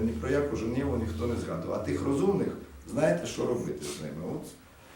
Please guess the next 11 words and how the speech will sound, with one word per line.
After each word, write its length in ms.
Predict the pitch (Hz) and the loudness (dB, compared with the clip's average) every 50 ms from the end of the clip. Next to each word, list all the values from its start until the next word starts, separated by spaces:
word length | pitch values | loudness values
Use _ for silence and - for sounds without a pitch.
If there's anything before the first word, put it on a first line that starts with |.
| - - - - - - | -20 -20 -20 -18 -8 -4
розстріляли 720 | 139 143 143 - - - 151 139 131 120 104 98 98 98 | 0 0 2 2 2 4 4 6 6 6 6 4 4 0
цих 260 | - 110 107 107 107 | 0 0 -2 -2 0
двісті 320 | 113 135 127 - - 113 107 | 0 0 0 0 0 -2 -2
лікарів, 480 | 110 107 107 120 123 165 190 - - | -2 -2 -2 0 0 2 2 2 0
серед 380 | - - 123 127 123 120 120 131 | -2 -2 -2 0 0 0 0 2
них 200 | 156 175 180 180 - - - - - - - - - - - - - | 2 2 0 0 -2 -6 -12 -16 -18 -20 -20 -20 -20 -20 -20 -14 -2
був 380 | - 190 156 - - - - - - 269 233 - - - - - - - - - - - - - - - - - - - - - - - - | 4 8 8 8 8 6 2 -4 -10 -10 -12 -12 -14 -16 -20 -20 -20 -20 -20 -20 -20 -20 -20 -20 -20 -20 -20 -20 -20 -20 -20 -20 -18 -10 -6
начальник 640 | 107 120 - - 143 135 120 113 104 104 - - 107 | -4 -4 -2 0 2 2 4 4 2 0 -2 -2 -4
військового 540 | 104 107 - - 117 110 110 107 104 98 98 104 113 | -4 -4 -4 -2 0 0 2 2 2 0 0 0 0
госпіталя 480 | - - - - - - 87 85 85 | 0 -2 -4 -6 -8 -6 -4 -4 -2
номер 380 | 85 85 95 104 104 98 95 | -2 -2 -2 -2 -2 -2 -4